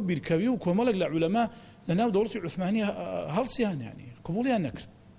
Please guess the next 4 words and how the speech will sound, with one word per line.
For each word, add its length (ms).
و 20
دەنگیان 340
بەرز 200
کردەوە. 400